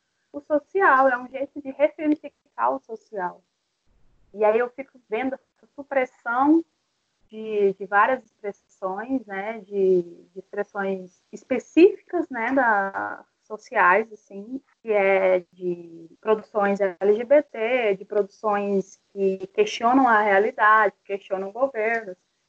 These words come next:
E essas produções, elas vão sendo suprimidas, e eu fico pensando a consequência disso pra frente, sabe? É, dessa supressão de, das expressões, das formas de expressões.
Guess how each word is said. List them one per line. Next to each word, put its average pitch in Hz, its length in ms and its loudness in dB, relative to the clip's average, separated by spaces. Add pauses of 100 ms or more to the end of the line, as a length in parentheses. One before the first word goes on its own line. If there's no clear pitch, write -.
(200)
E 214 60 -2
essas 220 220 -2 (160)
produções, 247 720 -2
elas 233 220 -6
vão 233 140 -10
sendo 226 300 -16
suprimidas, 240 720 -4
e 226 80 -14
eu 247 160 -8 (340)
fico 262 180 -14
pensando 247 600 -6 (120)
a 220 100 -2
consequência 269 600 -2
disso 254 200 -8
pra 302 160 -2
frente, 220 440 -2
sabe? 190 420 0 (540)
É, 190 400 4
dessa 208 340 -8
supressão 262 1040 2
de, 294 240 0
das 262 260 -4
expressões, 269 760 -8
das 233 140 -18
formas 233 320 -2
de 226 60 -20
expressões. 220 760 -10